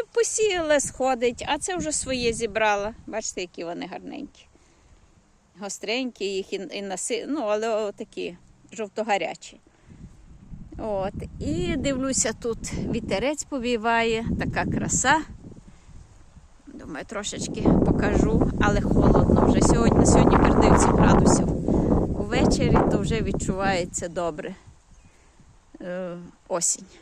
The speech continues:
Але все одно, е, радує погода. Добренько, шановні, бувайте здорові, тро-, потрошечки, аби не, не скучно було.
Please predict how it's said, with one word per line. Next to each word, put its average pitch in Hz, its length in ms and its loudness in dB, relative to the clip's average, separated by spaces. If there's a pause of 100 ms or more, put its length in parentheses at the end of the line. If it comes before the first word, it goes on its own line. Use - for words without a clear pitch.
(720)
Але 381 180 -4
все 233 300 -2
одно, 190 460 -2 (1040)
е, 185 360 -8 (540)
радує 202 600 -2
погода. 180 400 -10 (880)
Добренько, 214 440 -6
шановні, 196 500 -8
бувайте 269 460 -2
здорові, 247 600 -2 (420)
тро-, 233 160 -8
потрошечки, - 800 -6
аби 214 220 -2
не, 233 140 -2
не 226 300 -4
скучно 190 500 -8
було. 175 360 -10